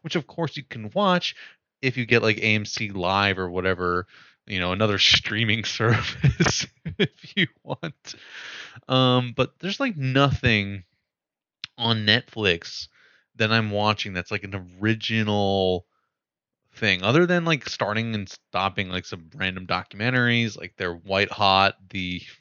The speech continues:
rise and fall of Abercrombie and Fitch, or the downfall of the case against Boeing.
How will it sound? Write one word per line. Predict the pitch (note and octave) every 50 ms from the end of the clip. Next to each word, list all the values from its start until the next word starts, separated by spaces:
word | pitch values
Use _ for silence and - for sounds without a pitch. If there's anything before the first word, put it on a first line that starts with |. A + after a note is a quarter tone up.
| - A2 G#2+
rise | G2+ G2+ G2+ F#2+
and | G2+ F2+
fall | - G2 F#2+ F#2+
of | F2 F2
Abercrombie | F#2 - F2+ - - F#2 - E2+ C3
and | - -
Fitch, | - G#3 G3 F#3+ - - - - _ _ _ _ _ _ _ _ _ _ _ -
or | C#3 C3 B2 A#2
the | A2 A2+
downfall | G#2+ F2+ A2 G#2+ G#2+ A2 A2 - - B2 A2+ A2
of | G2+
the | G#2
case | - - B2 G#2+ - -
against | G2+ G2+ G2 F#2 F2+ - -
Boeing. | B2 A#2+ A#2+ A#2+ A#2+ A#2+ A#2 A#2 A2